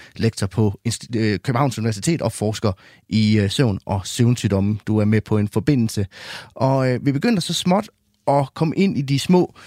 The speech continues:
sidste ti minutter af dagens program. Vi, øh, så... Øh, lad os prøve at dedikere nogle af de sidste minutter i udsendelsen til at få noget perspektiv på at se, hvor søvnforskningen så er på vej hen.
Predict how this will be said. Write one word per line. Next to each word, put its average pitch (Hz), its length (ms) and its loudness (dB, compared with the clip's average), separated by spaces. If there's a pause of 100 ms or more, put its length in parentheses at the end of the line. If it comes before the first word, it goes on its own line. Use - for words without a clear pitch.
(120)
sidste 160 340 0
ti - 320 -2
minutter 123 480 2
af 120 100 -4
dagens 123 380 -2
program. 120 380 -2
Vi, 110 340 0
øh, 107 280 0 (440)
så... 135 380 2
Øh, 113 360 2 (440)
lad 131 140 -2
os 127 100 -2
prøve 226 180 2
at 220 80 -2
dedikere 196 320 0
nogle 190 180 2
af 175 40 -2
de 160 120 0
sidste 180 240 0
minutter 165 220 4
i 156 60 4
udsendelsen 156 280 2
til 160 120 2
at 156 60 2
få - 120 -2
noget 151 180 2
perspektiv 165 540 -2
på 139 140 0
at 123 80 0
se, - 220 -2 (120)
hvor 160 120 2
søvnforskningen 120 840 0
så 139 140 0
er 117 180 0 (160)
på 139 100 -2
vej 135 220 0 (360)
hen. - 280 2